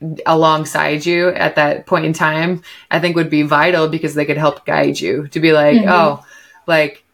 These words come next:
Speaker 1: what, what, what values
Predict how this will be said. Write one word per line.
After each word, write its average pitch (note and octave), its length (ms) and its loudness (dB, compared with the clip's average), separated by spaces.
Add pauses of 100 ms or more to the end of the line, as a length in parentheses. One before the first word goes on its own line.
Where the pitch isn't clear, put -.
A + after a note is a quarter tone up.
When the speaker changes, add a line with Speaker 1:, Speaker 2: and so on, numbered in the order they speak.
Speaker 1:
what, G3 420 0
what, F3 460 -2 (680)
what F#3+ 240 0
values D#3+ 800 -2